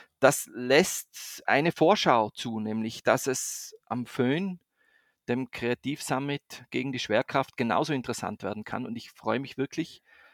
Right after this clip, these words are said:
auf deinen Vortrag, äh, zum Thema Kreativität.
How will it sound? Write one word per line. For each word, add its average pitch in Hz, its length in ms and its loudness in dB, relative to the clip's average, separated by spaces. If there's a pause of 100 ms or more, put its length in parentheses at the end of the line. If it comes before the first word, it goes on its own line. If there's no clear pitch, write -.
(120)
auf - 160 -4
deinen 120 280 0
Vortrag, 139 680 0 (680)
äh, 117 380 0
zum 139 240 -8
Thema 127 240 -2
Kreativität. 117 960 -6